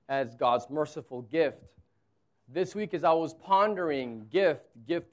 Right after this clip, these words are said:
giving, and gift receiving, I was, I was thinking about the complexities of husbands giving gifts to their wives. And I know if you're a husband, you know what I'm talking about, that it's not always so clear cut when it comes to giving your wife a gift.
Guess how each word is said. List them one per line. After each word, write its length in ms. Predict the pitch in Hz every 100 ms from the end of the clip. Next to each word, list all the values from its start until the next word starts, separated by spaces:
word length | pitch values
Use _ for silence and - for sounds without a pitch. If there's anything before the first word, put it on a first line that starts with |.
| 127
giving, 340 | 165 165 139
and 160 | 120 110
gift 280 | 156 156 151
receiving, 840 | 147 - 175 185 151 127 113 107 _ _ _ _ 139
I 80 |
was, 240 | 151 165 143
I 80 | 151
was 240 | 160 160 -
thinking 460 | 214 226 220 185 170
about 580 | 139 156 151 131 143
the 120 | 139 147
complexities 1200 | - 143 - 233 233 - 196 156 127 110 101 _ _ _ _ -
of 220 | 143 139
husbands 760 | 151 180 214 156 143 139 131 -
giving 320 | 175 156 151
gifts 320 | 180 - -
to 80 | 165
their 140 | 139
wives. 520 | 135 151 160 120 98 _ _ _ _ 135
And 100 | 139
I 60 |
know 260 | 156 202 208
if 140 | 143
you're 140 | 175 160
a 60 |
husband, 480 | 170 202 143 165 143
you 100 | 160
know 60 | 165
what 140 | 147
I'm 80 | 135
talking 460 | - 180 180 160
about, 380 | 127 127 117 - _ - - _ -
that 220 | 156 160
it's 220 | 156 165
not 260 | 190 208 233
always 320 | 220 214 -
so 180 | 220 202
clear 380 | - 233 214
cut 560 | 175 - 208 226 170 147
when 160 | 165 160
it 100 | 160
comes 280 | 185 170
to 80 | 156
giving 280 | 156 165 160
your 120 | 147
wife 320 | 135 151 156 147
a 60 |
gift. 400 | 127 131 208 156